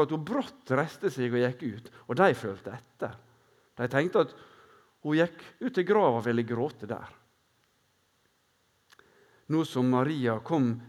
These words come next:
dit Jesus var og fikk se han, kastet hun seg ned for føttene hans og sa, "Herre, hadde du vært her, hadde ikke bror min dødd?" Da Jesus så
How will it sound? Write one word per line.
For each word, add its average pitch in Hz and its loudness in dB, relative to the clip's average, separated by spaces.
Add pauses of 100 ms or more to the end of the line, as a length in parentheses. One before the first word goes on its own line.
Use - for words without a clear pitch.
dit 131 -2
Jesus 117 -2
var 110 -8
og - -16
fikk 120 -8
se 156 -6
han, 107 -8 (320)
kastet - -4
hun 127 0
seg 127 -4
ned 156 -4
for 127 -8
føttene 139 -10
hans 107 -10
og 117 -14
sa, 117 -6 (420)
"Herre, 185 2 (460)
hadde 190 0
du 190 -4 (100)
vært 160 -2
her, 139 -4 (260)
hadde 151 -6
ikke 147 -10
bror 160 -2
min 135 -2
dødd?" 135 -6 (1600)
Da 127 -2
Jesus 127 -4
så - -4